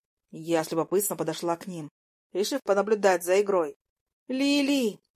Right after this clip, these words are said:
первой меня заметила Джулиет. «Давно не виделись». «Привет. Чем вы тут занимаетесь?» «Играем в покер.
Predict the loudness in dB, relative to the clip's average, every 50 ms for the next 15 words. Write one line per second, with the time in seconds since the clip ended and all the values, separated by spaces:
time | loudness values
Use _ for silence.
0 | _ _ _ _ _ _ _ 4 4 6 6 4 2 2 0 -2 -2 -2 -2 -2
1 | 0 0 0 0 -2 -2 0 -2 -2 -6 -10 -16 -20 _ _ -4 2 6 8 8
2 | 8 8 6 4 4 4 4 4 2 2 2 0 0 -2 -4 -8 -10 -14 _ _
3 | _ _ _ -4 0 0 0 0 -2 -4 -8 -10 _ _ _ _ _ _ -10 0
4 | 4 6 6 6 4 2 -2 0 0 -2 -2 -2 -4 -4 -4 -6 -6 -6 -8 -8
5 | -8 -8 -12 _ _ _ _ _ _ _ _ _ _ -2 -2 2 6 6 8 8
6 | 6 4 2 0 2 2 2 2 0 -4 -8 -10